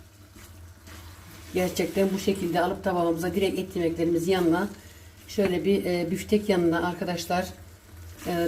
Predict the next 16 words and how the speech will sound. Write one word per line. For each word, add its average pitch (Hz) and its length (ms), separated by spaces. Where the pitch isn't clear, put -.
tavuk 190 280
göğüs 185 300
sotesinin 190 460
yanına, 165 320
çıtır 208 280
tavuğun 175 340
yanına, 160 460
yani 196 440
muhteşem 196 520
olur. 175 120
Hele 190 180
tavuk 202 240
yemeklerinin 185 420
yanına 208 240
şahane 196 360
oluyor. 175 320